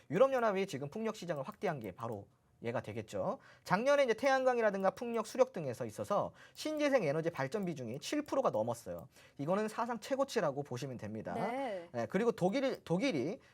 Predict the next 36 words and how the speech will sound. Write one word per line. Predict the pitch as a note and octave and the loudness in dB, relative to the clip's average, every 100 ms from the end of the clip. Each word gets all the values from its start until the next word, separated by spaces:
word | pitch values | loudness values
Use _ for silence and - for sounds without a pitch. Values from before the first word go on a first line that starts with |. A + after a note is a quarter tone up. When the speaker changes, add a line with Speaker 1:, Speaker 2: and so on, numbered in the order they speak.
| _ | _
Speaker 1:
전 | - F#3 C4+ | 4 4 4
국토의 | - D#3+ - F#3 F3+ D#3+ | -4 -6 -2 4 4 6
영점오 | C3+ F3+ - A3+ C3 D3 - | 2 0 0 0 2 0 0
프로 | C4 A#3+ | -2 0
정도를 | C#3+ A2+ A#2+ D3 E2+ - - - | 0 -2 -2 -2 -4 -14 -20 -8
풍력 | C#4+ D4+ D4+ | -2 4 4
발전 | A#3 G#3+ G#3 F#3+ | 4 0 0 -2
부지로, | D#3+ C#3+ D#3+ A#2+ G3+ - - - | -2 -2 0 0 -2 -8 -20 -12
어, | B2 B2 | -2 0
선정을 | A#3 A#3 G3+ | 4 4 4
하면서 | A3+ F#3+ E3+ B3+ C#4 - | 2 0 4 4 4 0
그거를 | - E3 G3+ D3+ | 2 4 4 2
이 | F3 | -2
프로까지 | A3 C#4 C4 G3 F3 | 0 0 4 2 2
확대하는 | C#4 - C4+ A#3 | -2 2 2 2
법안을 | D3+ C#3 C#3+ | 2 2 0
지금 | B2+ G#2+ | -4 -8
준비하고 | C3+ C3 A2 F#2+ | -8 -4 -4 -6
있습니다. | F2 - E2+ | -12 -14 -6
그러니까 | E3+ F#3+ G#3 - - - - | 0 4 4 2 -14 -20 -2
전체 | - B3 D4 F4 | 4 4 4 2
국토의 | F#3 G3 D#3+ | 2 0 0
이 | F3 | 0
프로 | - C#4+ | 0 2
정도를 | A#3+ G3+ E3 G3+ | 2 2 2 0
그냥 | - A3 | 2 0
풍력 | E4+ F4 F4 | 0 2 2
발전소로 | E3+ A#3 A3 | 2 2 2
다 | - | 0
도배를 | D#3+ D#3 B3 | 0 6 6
하겠다라는 | D#3 G2 G2 A3+ | 4 -2 -4 -2
Speaker 2:
오. | D4+ | -2
Speaker 1:
거예요. | D#4+ E4+ D#4 A#3 F3 D3+ - | -2 -4 -6 -6 -10 -12 -4
예, | A#2 G#2+ | -2 0
독일이 | D#3+ A#3 | 0 2
뭐 | G3 | 0